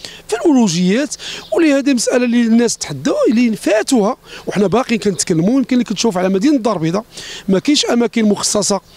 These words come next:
للمعاقين في الولوجيات. آه، جل المرافق ديال العمالات والجماعات والمقاطعات ما فيهمش الولوجيات. كنعتبروا حنا هذا اقصاء، تهميش،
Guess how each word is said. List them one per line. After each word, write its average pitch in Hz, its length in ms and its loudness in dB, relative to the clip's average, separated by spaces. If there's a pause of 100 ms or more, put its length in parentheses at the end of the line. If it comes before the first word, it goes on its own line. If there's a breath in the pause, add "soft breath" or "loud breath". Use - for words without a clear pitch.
(220 loud breath)
للمعاقين 190 720 0 (500 loud breath)
في 185 100 0
الولوجيات. 170 720 2 (480 loud breath)
آه، 196 380 2
جل 247 460 0 (100)
المرافق 202 540 0
ديال 180 180 0
العمالات 180 540 0 (440 loud breath)
والجماعات 170 720 0
والمقاطعات 170 800 -2 (280 loud breath)
ما 151 80 0
فيهمش 185 580 0 (200)
الولوجيات. 170 720 2 (520 loud breath)
كنعتبروا 247 520 0
حنا 214 160 2
هذا 233 240 -2
اقصاء، 180 440 -2 (400 loud breath)
تهميش، 202 640 0